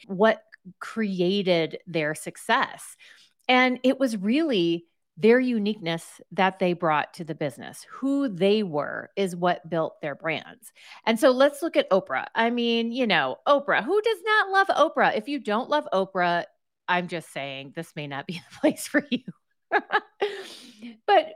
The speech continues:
Oprah is someone we all can just admire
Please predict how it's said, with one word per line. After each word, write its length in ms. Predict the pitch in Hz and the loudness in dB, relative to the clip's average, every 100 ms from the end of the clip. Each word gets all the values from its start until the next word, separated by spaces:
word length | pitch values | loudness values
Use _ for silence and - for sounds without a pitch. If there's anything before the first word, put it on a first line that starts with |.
| - | 0
Oprah 400 | 320 370 370 277 | 2 2 0 0
is 140 | 269 | 0
someone 480 | - 277 285 277 254 | -2 0 0 -4 -6
we 240 | 262 277 - | -8 -8 -2
all 540 | 226 262 254 254 254 | 4 6 6 4 0
can 320 | 247 233 214 | -4 -6 -6
just 380 | 208 214 208 - - | -4 -4 -4 -6 -8
admire 1200 | 196 196 196 196 226 233 202 175 156 151 165 | -8 -6 -2 -2 0 -2 0 0 0 -2 -4